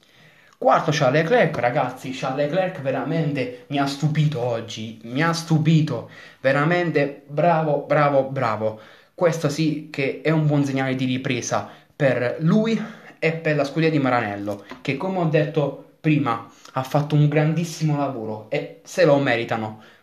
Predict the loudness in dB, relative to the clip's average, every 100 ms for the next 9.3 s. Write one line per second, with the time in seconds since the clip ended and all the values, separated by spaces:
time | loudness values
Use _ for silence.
0 | _ 0 0 0 -6 0 2 2 0 -4
1 | -6 -10 -16 _ -10 -6 0 0 0 -2
2 | -2 -2 -4 -2 -2 -2 -4 -4 -8 -4
3 | 0 2 0 -2 -6 -8 -14 -20 _ _
4 | -8 -4 -4 -4 -6 0 0 0 -4 -12
5 | -10 -4 0 0 -2 -10 -12 -12 -2 0
6 | 0 -2 -8 -10 -16 _ _ _ _ _
7 | _ -4 -2 0 0 0 -2 -4 -10 -8
8 | -2 2 4 4 0 -10 -4 0 0 0
9 | -2 -6 -10